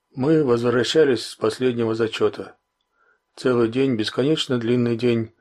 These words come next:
мы только тем и занимались, что убеждали экзаменаторов, что наши мышцы, нервы, наши интеллекты и кровеносные сосуды, словом, наши психофизические комплексы вполне пригодны для космической навигации.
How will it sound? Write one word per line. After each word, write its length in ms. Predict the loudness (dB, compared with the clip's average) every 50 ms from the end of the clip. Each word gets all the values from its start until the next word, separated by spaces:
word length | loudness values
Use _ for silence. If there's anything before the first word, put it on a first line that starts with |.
| _ _ _
мы 160 | -2 -2 -2
только 360 | 0 0 -2 0 -2 -4 -2
тем 220 | 0 0 0 0
и 40 | 0
занимались, 680 | 0 -2 -2 -2 0 0 -2 -2 -2 -4 -6 -8 -12 -20 _ _
что 340 | -18 -6 -2 0 0 0 0
убеждали 580 | -2 -4 -4 -4 -4 0 2 2 2 2 2 0
экзаменаторов, 880 | -2 -2 -4 -2 -2 -2 -2 -2 -2 -2 -4 -4 -4 -6 -8 -14 -20 _ _ _ _ _ _ _
что 200 | -16 -8 -4 -2
наши 300 | 0 0 0 0 -2 -2
мышцы, 400 | 0 0 0 0 -2 -4 -6 -4
нервы, 480 | -2 0 0 0 0 0 -2 -2 -4 -6 -8 -8
наши 360 | -6 -4 -4 -2 -2 -2 -2
интеллекты 680 | -2 -2 0 0 0 0 -2 -2 -6 -6 -6 -6 -6 -6 -6
и 80 | -8
кровеносные 640 | -4 -2 0 0 2 2 0 -2 -4 -2 -4 -4 -4
сосуды, 580 | -2 -2 -4 -2 0 -2 0 0 0 -2 -2 -6 _ _ _
словом, 720 | -18 -12 -4 0 0 2 2 2 0 0 -2 -4 -8 -14 -20 -12
наши 360 | -6 -2 -2 -2 0 -2 -4
психофизические 920 | -4 -2 -4 -4 -2 -4 -4 -4 -4 -4 -4 -4 -4 -4 -6 -4 -4 -4 -4
комплексы 680 | -2 -2 -4 -4 -2 -2 -4 -6 -6 -4 -4 -4 -4 -4 -8
вполне 480 | -16 -8 -4 0 0 0 2 2 0 0
пригодны 580 | 0 0 -2 0 0 0 0 0 0 -2 -2
для 140 | -2 -2 -2
космической 680 | 0 -2 -2 -2 -4 -4 -4 -6 -8 -8 -6 -4 -2
навигации. 800 | -2 -2 -2 -2 -2 0 0 -2 -2 -2 -6 -10 -10 -12 -16